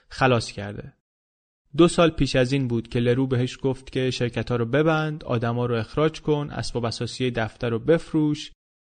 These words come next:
طلب کارمندا رو یه بخشیشو بهش پول فرستاد براش که بده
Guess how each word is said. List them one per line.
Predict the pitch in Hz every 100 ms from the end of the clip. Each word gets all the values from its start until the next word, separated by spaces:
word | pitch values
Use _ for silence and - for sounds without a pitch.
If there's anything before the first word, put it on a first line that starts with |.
| _ -
طلب | 135 143 139
کارمندا | 131 127 120 120
رو | 127
یه | 123
بخشیشو | 120 123 - 123 120
بهش | 117 113 -
پول | 131 117
فرستاد | 120 117 - 113 113 - - _ -
براش | 117 113 107
که | - 110
بده | 117 156 180 170 165 160